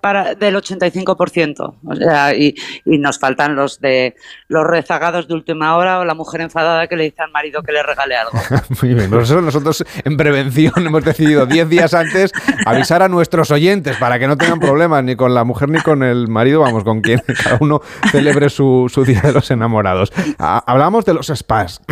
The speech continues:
Speaker 2: <clears throat> del spa y de,
Speaker 1: Ujú.
Speaker 2: y de los tratamientos. Creo que ustedes, como están ahí en una zona de viñedos, estamos en la Ribera del
Speaker 1: Sí.
Speaker 2: Duero, para situar a los oyentes, tienen incluso tratamientos hechos a base de uvas, que tienen unos elementos, unas propiedades específicas que dicen que son buenísimas para la piel.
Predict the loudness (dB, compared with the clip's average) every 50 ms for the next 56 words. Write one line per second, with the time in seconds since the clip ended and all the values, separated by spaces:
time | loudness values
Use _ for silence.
0 | 2 2 4 4 2 2 2 0 0 -2 0 0 2 2 2 2 2 2 2 2
1 | 0 0 0 -2 -2 -2 -2 -2 0 0 2 2 0 0 0 -2 -4 -4 -10 -18
2 | -16 -16 -18 -8 -2 0 2 2 2 2 2 2 2 2 0 -2 -6 -6 -6 -4
3 | -4 -2 0 2 4 4 4 2 0 0 0 0 2 4 4 4 4 4 4 4
4 | 4 4 2 2 0 -2 -6 -6 -6 -4 -2 0 0 0 2 2 2 2 2 2
5 | 2 2 2 0 2 2 2 2 2 2 0 0 0 0 -2 -2 -4 -2 0 2
6 | 2 2 2 2 2 2 2 2 2 2 2 0 -2 -2 -6 -16 -18 -18 -18 -6
7 | -2 0 2 4 4 2 2 0 0 0 0 0 0 0 0 0 -2 -2 0 0
8 | 0 2 2 0 0 -2 -6 -20 -20 -20 -8 _ -6 -2 0 0 0 2 2 2
9 | 2 2 2 2 4 4 6 6 4 4 4 2 0 0 -2 -6 -8 -4 -2 0
10 | 2 2 2 2 0 -2 -6 -12 -18 -18 -16 -10 -6 -2 0 2 2 2 2 2
11 | 2 2 2 2 0 2 0 0 0 0 0 -2 -2 0 0 0 2 4 4 4
12 | 6 4 4 4 2 0 0 0 -2 0 0 0 2 0 2 2 0 -2 -2 -2
13 | -4 -4 -4 -4 -4 -4 -2 -2 0 2 2 2 2 2 2 2 0 0 0 0
14 | 0 0 0 0 0 2 0 0 0 -4 -8